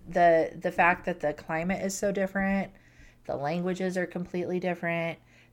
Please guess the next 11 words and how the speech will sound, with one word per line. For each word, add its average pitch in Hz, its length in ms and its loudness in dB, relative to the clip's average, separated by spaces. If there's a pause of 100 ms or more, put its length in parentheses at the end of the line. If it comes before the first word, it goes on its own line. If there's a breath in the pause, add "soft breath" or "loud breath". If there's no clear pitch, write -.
the 160 100 4
cultures 190 920 0
are 196 160 -2
completely 208 520 -4
different, 202 400 -2
because 175 300 -2
in 160 120 0
Lunwen 170 520 -2
you 165 80 -4
get, 160 300 2
like, 151 460 -2